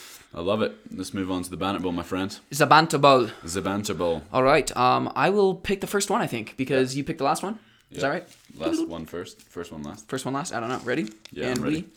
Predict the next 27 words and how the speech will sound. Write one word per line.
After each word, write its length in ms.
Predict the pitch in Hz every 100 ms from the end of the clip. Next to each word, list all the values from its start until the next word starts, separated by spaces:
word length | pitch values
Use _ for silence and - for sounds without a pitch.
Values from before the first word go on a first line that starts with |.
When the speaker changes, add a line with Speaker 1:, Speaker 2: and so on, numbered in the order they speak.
| - - _ _ -
Speaker 2:
here's 140 | 131
some, 160 | 127 -
what's 180 | 131 -
it 20 |
called? 180 | 156 147
E 100 | 131
D 100 | 131
M? 160 | 156 - _ _ _ _ _
Speaker 1:
<sighs> 440 | - - - -
A 120 | 107 139
S 140 | 139
M 100 | 120
R. 320 | 127 170 127
Speaker 2:
A 40 | 127
S 100 | -
M 60 | 120
R. 80 | 95
Ready? 180 | 123 - - - - - - - - - - - - _ - - - - - -
All 80 | 110
right. 220 | 101 - - - - _ _ - - _ _
What's 200 | - 139
a 60 | 196
good 220 | 180 170
place 360 | - 135 127 -
that's 280 | - 127 -
like 180 | 165 -
Subway, 440 | 120 110 110